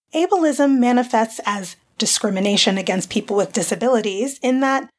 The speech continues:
much of the world isn't designed to be inclusive of disabled people. This can include things like buildings without ramps,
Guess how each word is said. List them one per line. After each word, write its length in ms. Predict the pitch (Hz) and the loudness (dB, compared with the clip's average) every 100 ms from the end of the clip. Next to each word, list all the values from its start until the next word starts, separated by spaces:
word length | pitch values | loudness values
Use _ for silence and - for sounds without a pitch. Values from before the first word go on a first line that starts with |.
| _ _ _ - | _ _ _ -2
much 240 | 285 330 | -2 0
of 100 | 381 | -2
the 80 | 359 | 0
world 280 | 302 339 - | 0 -2 -2
isn't 240 | 285 311 302 | -2 -2 0
designed 480 | 277 220 330 262 | -2 0 0 0
to 60 | 240 | 0
be 120 | 262 | -2
inclusive 560 | 262 254 - 370 190 180 | -2 -2 -4 -4 -4 -6
of 140 | 185 | -6
disabled 480 | - - 208 185 180 | -4 -2 -2 -2 -4
people. 460 | 202 - - - - _ _ _ _ _ _ _ _ _ _ | -6 -6 -6 -8 -14 _ _ _ _ _ _ _ _ _ _
This 220 | 359 359 | 0 0
can 120 | - 294 | 0 0
include 520 | 269 254 247 233 233 | 0 0 -2 -2 -2
things 320 | 220 208 214 | 0 0 -2
like 260 | 180 - - | -6 -8 0
buildings 480 | 247 262 254 240 | 2 4 2 2
without 340 | 214 208 196 - | -2 -6 -8 0
ramps, 680 | 233 262 269 269 - - | 2 4 2 0 -6 -8